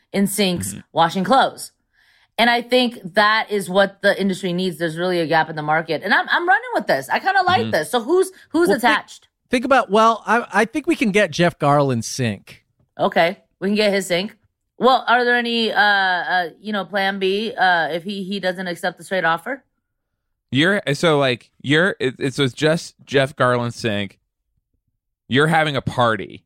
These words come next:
Speaker 2: in his house.
Speaker 3: Mm-hmm.
Speaker 2: And then you're like, "Oh no, like, Jeff Garland came home." We can't see, we don't have Jeff. So, like, you can't see him.
Speaker 3: Jeff
Speaker 2: But everyone's,
Speaker 3: can't
Speaker 2: like,
Speaker 3: do it.
Speaker 2: looking in a way that, uh, like, "Okay, Jeff is obviously here."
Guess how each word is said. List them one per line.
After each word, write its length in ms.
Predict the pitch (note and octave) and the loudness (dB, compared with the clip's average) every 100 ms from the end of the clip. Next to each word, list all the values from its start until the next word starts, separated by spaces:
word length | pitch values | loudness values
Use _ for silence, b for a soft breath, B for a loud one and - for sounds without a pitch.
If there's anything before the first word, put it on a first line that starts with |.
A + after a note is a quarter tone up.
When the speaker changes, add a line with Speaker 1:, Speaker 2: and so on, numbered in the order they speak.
| - | -8
Speaker 2:
in 100 | G2+ | -6
his 200 | G#2 G2 | -4 -4
house. 440 | F#2+ G1+ G1+ - _ _ _ _ - | -6 -6 -10 -16 _ _ _ _ -6
Speaker 3:
Mm-hmm. 260 | A2+ A2 A2 | -2 0 0
Speaker 2:
And 120 | A2+ | 0
then 120 | A#2 | -2
you're 120 | A#2 | -2
like, 160 | A#2+ A#2+ | -4 -2
"Oh 200 | - - | 0 2
no, 280 | G3+ G#3+ G3+ | 2 2 2
like, 160 | E3+ C#3+ | 0 -2
Jeff 240 | F#3+ F#3 | -2 -2
Garland 380 | F#3 F3+ F3+ E3 | 0 0 2 2
came 240 | F#3 F3+ | 0 2
home." 520 | D#3+ F3 D#3+ A2 F2+ - | 2 2 2 0 -6 -6
We 140 | A2 A#2 | -6 -2
can't 200 | C3+ A2 | -2 -2
see, 140 | B2 | -2
we 100 | G#2+ | 0
don't 100 | A#2 | 0
have 140 | G#2+ E2 | -2 -6
Jeff. 240 | E2 - | -10 -10
So, 140 | - F2+ | -8 -6
like, 180 | F#2 A2 | -4 -6
you 80 | |
can't 240 | F#2+ G#2+ F#2+ | -6 -6 -6
see 240 | - F#2+ | -6 -6
him. 100 | D2+ | -4
Speaker 3:
Jeff 140 | B2 A#2 | -2 2
Speaker 2:
But 80 | |
everyone's, 300 | B2 D3 C#3+ | 2 2 0
Speaker 3:
can't 100 | D3 | -2
Speaker 2:
like, 80 | F#2 | -2
Speaker 3:
do 60 | F2 | -2
it. 40 | |
Speaker 2:
looking 240 | A2+ B2+ G#2+ | -2 -4 -4
in 100 | G#2 | 0
a 40 | |
way 160 | G#2 G2 | 0 2
that, 180 | G2 | 0
uh, 180 | F2+ G#2 - | 0 -2 -4
like, 200 | G2 F#2 | -4 -2
"Okay, 280 | G#2+ A2 F2 | -2 -2 -2
Jeff 280 | F2 F#2 F2+ | -2 -4 -2
is 140 | F2 | -2
obviously 420 | F2+ D#2+ - F2 | 0 -2 -6 -10
here." 240 | F2+ F2+ | -10 -14